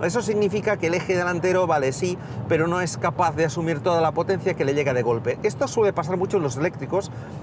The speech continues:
y también pasa en algunos híbridos cuando llega el apoyo de entrada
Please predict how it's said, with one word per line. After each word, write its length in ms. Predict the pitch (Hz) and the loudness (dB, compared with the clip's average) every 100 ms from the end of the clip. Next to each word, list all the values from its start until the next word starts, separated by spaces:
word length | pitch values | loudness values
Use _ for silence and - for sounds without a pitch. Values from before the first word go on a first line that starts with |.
| - | -8
y 100 | 170 | -2
también 340 | 196 180 214 196 | 0 2 2 0
pasa 240 | 202 208 | -2 0
en 40 | 175 | 0
algunos 360 | 151 170 147 | 0 0 0
híbridos 380 | 165 147 151 180 | 0 2 0 0
cuando 200 | 170 143 | 0 0
llega 200 | 156 175 | 2 2
el 60 | 160 | 2
apoyo 420 | - 175 156 127 - - - - 147 | 2 0 2 0 -4 -12 -14 -12 -4
de 80 | 143 | -2
entrada 540 | 135 123 175 156 117 | -2 -2 0 2 0